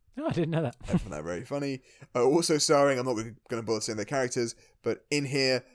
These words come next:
Speaker 2: uh, Leslie Mann as Linda, as, as Blue's owner, uh,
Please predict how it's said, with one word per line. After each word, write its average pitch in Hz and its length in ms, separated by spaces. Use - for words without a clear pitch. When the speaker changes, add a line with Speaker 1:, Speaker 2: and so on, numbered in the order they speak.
Speaker 2:
uh, 110 160
Leslie 143 360
Mann 127 280
as 117 380
Linda, 120 340
as, 110 260
as 117 140
Blue's 120 380
owner, 147 340
uh, 113 520